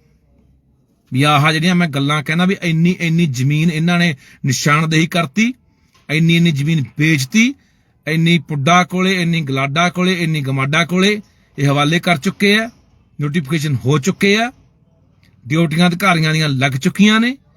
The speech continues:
ਟੈਂਡਰ ਹੋ ਚੁੱਕੇ ਆ ਥਰਮਲ ਕਲੋਨੀਆਂ ਨੂੰ ਢਾਉਣ ਦੇ। ਤੁਹਾਡੀਆਂ ਇੰਨੀਆਂ ਨੌਕਰੀਆਂ ਬਾਹਰਲੇ ਬੰਦਿਆਂ ਕੋਲ ਜਾ ਚੁੱਕੀਆਂ ਨੇ।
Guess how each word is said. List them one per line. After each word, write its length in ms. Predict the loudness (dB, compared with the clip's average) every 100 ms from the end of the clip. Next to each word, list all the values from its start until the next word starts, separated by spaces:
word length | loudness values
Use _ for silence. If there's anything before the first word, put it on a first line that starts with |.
| _ _ _ _ -4
ਟੈਂਡਰ 340 | 0 2 0
ਹੋ 240 | 0 0 0
ਚੁੱਕੇ 480 | -2 -4 0 2 0
ਆ 120 | -4 _ _ _ _ -8
ਥਰਮਲ 260 | -2 -2
ਕਲੋਨੀਆਂ 400 | -2 -2 2 2
ਨੂੰ 140 | 2 0 -2
ਢਾਉਣ 240 | 0 0
ਦੇ। 240 | 0 -2 -6 _ _ _ _ _ _ _ _ _ _ _ _ _ -2
ਤੁਹਾਡੀਆਂ 480 | 0 2 2 0 2
ਇੰਨੀਆਂ 380 | 4 4 2 -2
ਨੌਕਰੀਆਂ 720 | -2 -2 -4 -2 -2 -2 -2
ਬਾਹਰਲੇ 480 | -4 -2 -2 0
ਬੰਦਿਆਂ 300 | 0 2 2
ਕੋਲ 120 | 0 -2
ਜਾ 200 | 0 -2
ਚੁੱਕੀਆਂ 400 | -4 -2 0 0
ਨੇ। 180 | -2